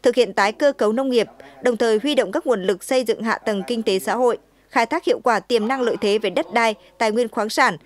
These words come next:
tập trung quyết liệt để xây dựng xã đạt chuẩn nông thôn mới nâng cao.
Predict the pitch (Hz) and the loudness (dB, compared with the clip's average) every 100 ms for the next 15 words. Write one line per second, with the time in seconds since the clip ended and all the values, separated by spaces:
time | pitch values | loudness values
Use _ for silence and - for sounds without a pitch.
0 | - - - 214 254 240 330 240 202 208 | -20 -4 -2 0 0 0 0 2 2 0
1 | 196 240 240 220 190 220 135 269 226 - | -2 0 0 -2 -2 0 0 0 -2 0
2 | 208 160 214 226 202 185 202 240 214 226 | -4 -2 -4 -2 -2 0 0 -2 0 0
3 | 202 | 0